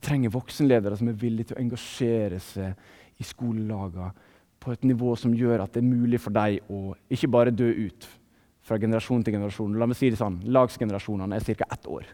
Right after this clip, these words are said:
<laughs> Det er da du har en gira tiendeklassing, og så flytter de videre.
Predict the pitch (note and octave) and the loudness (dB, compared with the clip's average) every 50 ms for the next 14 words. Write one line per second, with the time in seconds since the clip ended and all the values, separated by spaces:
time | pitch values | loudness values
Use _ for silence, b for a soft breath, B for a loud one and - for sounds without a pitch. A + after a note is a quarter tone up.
0 | - - A#2 - _ _ - B2+ A#2 A#2 B2+ C#3 C#3+ D#3 E3 D#3+ - - B2 B2+ | -6 -6 -6 -6 _ _ -14 -14 -14 -12 -14 -12 -12 -10 -10 -8 -2 0 4 6
1 | D3 C#3 C3+ C3 C#3 C3+ B2+ B2+ G#2+ B2+ C3 B2+ C3 B2 - A#2 A2+ A#2 A#2+ - | 8 8 8 8 6 8 6 6 6 6 6 6 6 6 4 2 2 2 4 2
2 | A#2+ G#2+ - - A2 G#2+ G#2+ A2 - - A#2 G#2 - A2+ G#2 - G#2 G#2 G2 G#2 | 2 0 0 -2 -4 -2 -2 -4 -4 -4 -6 -4 -4 -6 -4 -2 -2 -2 -2 -2
3 | G2+ F#2+ A2 G2 F2+ | -2 -2 -2 -4 -4